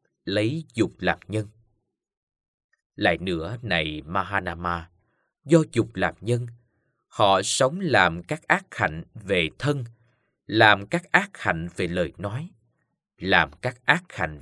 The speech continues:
về ý. Do vậy, khi thân hoại mạng chung, họ sanh vào cõi dữ, ác thú, đọa xứ, địa ngục, thiết thực kinh nghiệm,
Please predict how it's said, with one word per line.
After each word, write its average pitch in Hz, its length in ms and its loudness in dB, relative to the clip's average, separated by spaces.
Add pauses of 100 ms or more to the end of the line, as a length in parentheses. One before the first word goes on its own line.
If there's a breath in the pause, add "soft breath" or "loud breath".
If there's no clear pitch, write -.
về 85 160 -2 (120)
ý. 110 300 -4 (1300)
Do 101 220 4
vậy, 82 240 2 (500)
khi 170 220 4
thân 156 200 2
hoại 90 360 2
mạng 85 320 0 (100)
chung, 147 220 2 (580)
họ 104 340 4
sanh 143 280 0
vào 85 460 2
cõi 107 220 2
dữ, 87 260 0 (880)
ác 113 300 0
thú, 117 300 -6 (580)
đọa 101 260 8
xứ, 147 400 0 (520)
địa 104 220 2
ngục, 113 380 0 (560)
thiết - 240 -2
thực 117 140 0 (120)
kinh 151 220 0
nghiệm, 85 280 -4